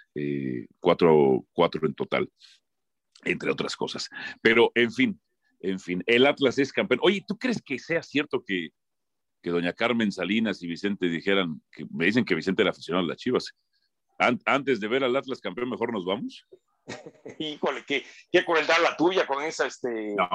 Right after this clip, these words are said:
Speaker 1: no, no, pregunté,
Speaker 2: con, con,
Speaker 1: yo pregunté,
Speaker 2: con,
Speaker 1: ¿tú
Speaker 2: con
Speaker 1: crees
Speaker 2: eso.
Speaker 1: que, porque
Speaker 2: No,
Speaker 1: Carmen
Speaker 2: yo
Speaker 1: Salinas sí era aficionada a las Chivas?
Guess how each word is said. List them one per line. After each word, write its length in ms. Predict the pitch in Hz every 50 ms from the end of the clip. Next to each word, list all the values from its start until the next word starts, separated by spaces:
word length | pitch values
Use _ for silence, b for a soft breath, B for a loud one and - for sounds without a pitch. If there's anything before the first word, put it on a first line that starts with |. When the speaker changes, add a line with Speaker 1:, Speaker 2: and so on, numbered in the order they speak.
| 101 104 110
Speaker 1:
no, 180 | 113 117 120 117
no, 180 | - 123 123 120
pregunté, 440 | 113 110 107 107 110 139 117 104 113
Speaker 2:
con, 160 | 110 113 110
con, 80 | 110 123
Speaker 1:
yo 60 | 104
pregunté, 420 | - 110 107 101 101 92 - - 101
Speaker 2:
con, 120 | 143 139 -
Speaker 1:
¿tú 0 | - -
Speaker 2:
con 100 | - 123
Speaker 1:
crees 380 | 104 92 - - 101 98 92
Speaker 2:
eso. 180 | 127 120 - - - _ _ _ _ _ _ _ _ -
Speaker 1:
que, 100 | 98 - - -
porque 160 | - 135 139
Speaker 2:
No, 60 | -
Speaker 1:
Carmen 160 | 175 208 226 226
Speaker 2:
yo 40 | 220 131
Speaker 1:
Salinas 240 | 143 143 143 156 120
sí 60 | -
era 120 | 123 120 110
aficionada 320 | 92 95 - 95 117 110
a 20 | 98
las 80 | _
Chivas? 260 | - - - - -